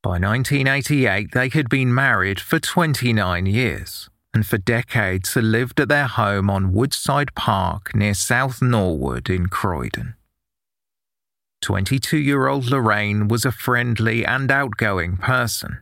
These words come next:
who lived at home with her parents and her older sisters, twenty-five-year-old Tanya,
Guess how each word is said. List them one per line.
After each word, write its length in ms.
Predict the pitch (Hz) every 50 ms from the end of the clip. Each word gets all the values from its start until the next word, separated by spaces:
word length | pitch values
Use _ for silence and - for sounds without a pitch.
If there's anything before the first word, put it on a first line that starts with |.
| _ _ _ _ _ _
who 80 | 107 92
lived 280 | 90 92 104 104 - 143
at 100 | 135 127
home 380 | - - 123 117 117 113 113 113
with 140 | 117 117
her 200 | - 127 147 147
parents 720 | 143 - - - 107 98 95 95 92 95 95 95 95 92 -
and 220 | 117 110 107 110 -
her 240 | 113 107 101 101
older 300 | 101 113 131 135 156 165
sisters, 680 | 165 - - - 101 95 - - - - 107 104 113 113
twenty-five-year-old 1200 | - - - 143 139 143 - 143 131 - - 143 135 127 120 110 - 113 104 101 98 101 98 95 95
Tanya, 560 | - - - 143 147 143 127 98 - - -